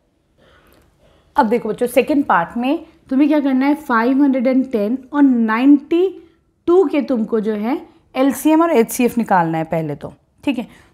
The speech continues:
तो देखो मैं क्या करते हैं, फ़ाइव हंड्रेड टेन का कैसे निकालोगे ज़रा, टू से कर लो तुम, तो ये जाएगा टू हंड्रेड एंड फिफ्टी फ़ाइव, राइट। फिर किससे जाएगा, थ्री से करके देख लो ज़रा सा, तो ये हो जाएगा वन एट फ़ाइव, राइट।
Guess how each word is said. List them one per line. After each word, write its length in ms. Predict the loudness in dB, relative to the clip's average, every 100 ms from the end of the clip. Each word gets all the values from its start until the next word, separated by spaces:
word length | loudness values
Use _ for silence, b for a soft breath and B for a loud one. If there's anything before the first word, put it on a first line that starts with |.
| -6
तो 60 |
देखो 240 | -2 0 0
मैं 140 | -2
क्या 200 | -2 -2 0
करते 280 | -2 -2
हैं, 80 | -2 -2 -10
फ़ाइव 240 | -6 -4 0
हंड्रेड 200 | 0 0
टेन 160 | 0
का 100 | -2 -2
कैसे 320 | -4 -2 -2
निकालोगे 520 | -2 -2 -2 0 0
ज़रा, 240 | 0 -2 -4 B B -2
टू 140 | 0
से 160 | 2 2
कर 160 | 2 4
लो 140 | 2
तुम, 200 | 2 2
तो 180 | 0 -2
ये 160 | -2 0
जाएगा 400 | -2 -4 -2 -4 -4
टू 140 | -2 0
हंड्रेड 280 | 0 0 2
एंड 100 | 0
फिफ्टी 320 | -2 -4 -8
फ़ाइव, 280 | -8 -10 -12 -14 -6
राइट। 260 | -4 -4 -6 b b _
फिर 140 | -2 2
किससे 240 | 2 2 2
जाएगा, 360 | 2 2 2 0
थ्री 240 | 0 0
से 120 | 0 0
करके 280 | -2 -2
देख 240 | -2 -2 -2
लो 80 | -2
ज़रा 260 | 0 -2
सा, 180 | -2 -4 -6 B B B B
तो 60 | 0
ये 100 | 4
हो 100 | 4
जाएगा 420 | 2 0 0 0
वन 600 | 0 0 2 2 2 0 0
एट 260 | 0 0 -4
फ़ाइव, 360 | -12 -12 -14 -20 _ _
राइट। 280 | -4 -2 -4